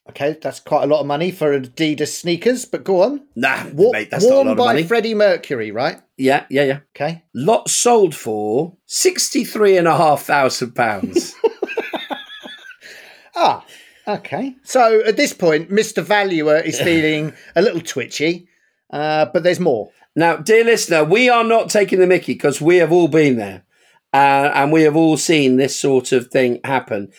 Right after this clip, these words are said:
Speaker 2: And hats off, I cannot praise the Sotheby's people enough. When I went round there, it was just unreal. There's a Freddie Mercury silk waistcoat featuring, uh, portraits of Freddie's, uh, cats, which are his beloved pets. Uh, the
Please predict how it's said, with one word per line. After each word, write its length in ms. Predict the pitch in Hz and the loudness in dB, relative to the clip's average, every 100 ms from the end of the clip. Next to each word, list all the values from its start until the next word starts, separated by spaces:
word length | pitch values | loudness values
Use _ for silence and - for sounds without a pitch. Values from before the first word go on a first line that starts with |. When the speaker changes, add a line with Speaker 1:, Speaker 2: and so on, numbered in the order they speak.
| _ _ | _ _
Speaker 2:
And 280 | 156 156 156 | 0 0 0
hats 380 | - 185 160 - | -2 -2 -2 0
off, 200 | 143 - - | 0 0 0
I 140 | 160 | -2
cannot 760 | 151 - 202 202 202 151 - | -2 -2 0 2 2 0 -2
praise 500 | - 165 151 117 110 | -2 2 2 0 -6
the 80 | - | -10
Sotheby's 520 | - 147 131 123 120 | -2 0 0 -2 -4
people 300 | 127 131 123 | -2 -2 -2
enough. 300 | 123 123 107 - _ - | -2 -2 -4 -10 _ -4
When 180 | 139 | 0
I 180 | 156 185 | 2 2
went 200 | 156 131 | 2 -2
round 300 | 127 113 113 | -2 -4 -4
there, 200 | 117 117 - | -4 -4 -2
it 160 | 131 - | -2 -2
was 320 | 127 123 120 | 0 0 0
just 500 | - 151 127 127 - - | -4 0 2 0 -8 -6
unreal. 1400 | 131 123 120 120 - - 117 123 127 127 123 107 90 - - - _ _ - | 0 0 0 -4 -8 -6 -2 0 4 4 2 -2 -8 -16 -20 -20 _ _ -4
There's 200 | 143 147 | -2 -2
a 40 | |
Freddie 380 | - 202 190 202 | -4 -2 2 2
Mercury 540 | 190 180 - - 160 | 2 2 0 -2 -2
silk 340 | 143 - 170 - | -2 0 -2 -2
waistcoat 560 | 147 175 190 - 220 214 | 0 0 0 0 0 0
featuring, 580 | - 147 - 143 135 131 | -2 -4 -2 -2 -2 -2
uh, 120 | 135 | 0
portraits 540 | 131 156 135 - 131 - | 0 -2 -2 -2 -6 -6
of 80 | 123 | -4
Freddie's, 540 | 143 127 120 120 - - | -2 -2 -4 -6 -10 -6
uh, 140 | 117 110 | -6 -4
cats, 360 | 160 175 - | -4 -4 -8
which 200 | - - | -16 -14
are 200 | 92 78 | -10 -6
his 180 | 120 123 | -4 -6
beloved 420 | - 123 117 120 | -6 -6 -6 -8
pets. 420 | - 170 185 - - _ _ _ _ | -2 0 0 -6 -20 _ _ _ _
Uh, 140 | 120 120 | -2 -2
the 160 | 127 | -2